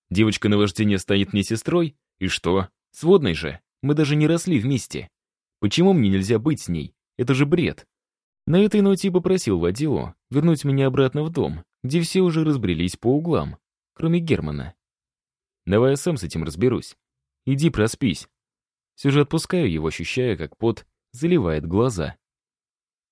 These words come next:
Друг толкает меня плечом, зло смотрит на маленького рыжего котенка и покидает балкон. Сажусь на пол, не в силах больше стоять.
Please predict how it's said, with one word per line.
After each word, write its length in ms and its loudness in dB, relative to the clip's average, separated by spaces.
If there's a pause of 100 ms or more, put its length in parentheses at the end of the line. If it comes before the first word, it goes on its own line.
(300)
Друг 260 0
толкает 400 0
меня 200 0
плечом, 560 -6 (280)
зло 280 2
смотрит 480 -2
на 80 0
маленького 440 0
рыжего 240 -6
котенка 680 -6 (240)
и 100 -2
покидает 580 -2
балкон. 500 -4 (920)
Сажусь 380 0
на 160 0
пол, 180 -2
не 100 -2
в 40 -14
силах 320 -2
больше 280 -6
стоять. 540 -4